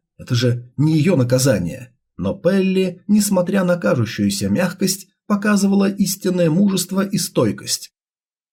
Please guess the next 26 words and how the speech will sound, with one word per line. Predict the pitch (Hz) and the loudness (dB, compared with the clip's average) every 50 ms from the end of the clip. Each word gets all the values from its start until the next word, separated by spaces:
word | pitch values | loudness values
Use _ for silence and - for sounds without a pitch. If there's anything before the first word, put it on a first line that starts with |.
| _ _ _ _ _ - | _ _ _ _ _ -8
Она | - 170 185 143 180 185 | -4 0 0 2 2 4
решила | 175 185 175 180 - 202 185 185 180 | 4 2 2 2 0 0 2 2 0
страдать | 170 - 180 180 170 143 139 135 131 131 | 0 0 2 2 2 4 4 2 2 2
до | 127 131 | 0 0
конца. | 127 131 127 131 123 - - 98 82 - - - _ _ _ _ - | 0 0 0 0 0 -2 -2 -2 -4 -6 -10 -16 _ _ _ _ -8
Идти | - 85 - - 117 131 | -6 -4 -2 0 0 2
до | 135 131 | 2 0
своего, | 110 104 117 120 120 120 127 156 160 131 101 - - | 0 0 2 2 4 4 4 4 4 2 2 -2 -2
или | - 196 202 180 | 0 2 4 4
до | 160 156 | 4 2
своего, | 135 - - 107 104 107 110 156 202 208 196 175 170 | 0 0 0 0 2 2 2 2 2 2 2 0 0
или | - 214 196 185 | 0 2 2 2
до | 175 175 | 2 2
конца | 170 175 160 151 - - 156 | 2 0 -2 -2 -2 -2 -2
шкуры, | 127 - - - 123 98 87 85 82 | -2 -4 -6 -6 -4 -4 -4 -4 -4
как | - 170 170 170 | -2 -4 -4 -2
получится. | - - 80 101 87 - - - - - - - - _ _ _ _ _ _ | -2 -2 -2 -2 -4 -8 -10 -10 -12 -12 -12 -14 -18 _ _ _ _ _ _
Но | - 98 127 143 | -2 0 2 2
братьев | 131 135 160 180 190 180 - 196 185 - | 4 4 4 4 2 2 0 0 -2 0
следовало | - - 131 151 165 160 160 156 156 160 156 | 0 0 2 4 4 4 4 4 2 2 2
пристыдить. | 160 139 120 - - 147 131 113 95 - - - - - _ _ _ - | 0 -2 -2 -2 0 0 0 0 -2 -4 -6 -8 -12 -12 _ _ _ -8
Тёмного, | - - 208 214 214 196 196 190 190 | -2 0 2 4 4 4 4 4 2
может, | 185 190 185 170 175 175 | 2 2 2 2 2 0
и | 190 | 0
не | 190 190 | 0 0
удастся, | 190 196 220 - - - - - - - - - | 2 2 0 0 -2 -4 -8 -10 -10 -10 -12 -16